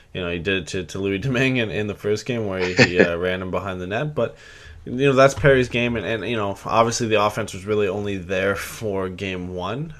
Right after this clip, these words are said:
Um, but, you know, it's good to see him playing the style of hockey that we're used to seeing him playing, and, and hopefully,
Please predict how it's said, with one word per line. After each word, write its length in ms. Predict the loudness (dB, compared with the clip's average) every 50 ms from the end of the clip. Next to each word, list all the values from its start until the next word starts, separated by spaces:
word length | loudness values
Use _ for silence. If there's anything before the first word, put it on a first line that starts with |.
| -12
Um, 460 | -8 -6 -6 -4 -4 -6 -6 -8 -12 -8 -2
but, 320 | 0 0 0 0 -2 -4
you 80 | -6 -6
know, 100 | -4 -4
it's 160 | -4 -6 -4
good 200 | -2 -4 -2 -2
to 60 | -2
see 280 | -4 -4 -4 -4 -4 -4
him 240 | -4 -4 -6 -6 -8
playing 400 | -6 -6 -4 -2 -2 -2 -4 -6
the 80 | -6
style 260 | -4 -2 0 0 0
of 60 | 0 0
hockey 300 | -2 -4 -4 -4 -4 -4
that 140 | -4 -4
we're 140 | -4 -4 -4
used 220 | -4 -4 -6 -6 -10
to 80 | -12
seeing 240 | -10 -10 -10 -10 -10
him 120 | -10 -10
playing, 260 | -10 -8 -8 -8 -6 -6
and, 100 | -6 -8
and 140 | -8 -8
hopefully, 680 | -2 -2 0 -2 -2 -2 -2 0 0 2 0 -2 -4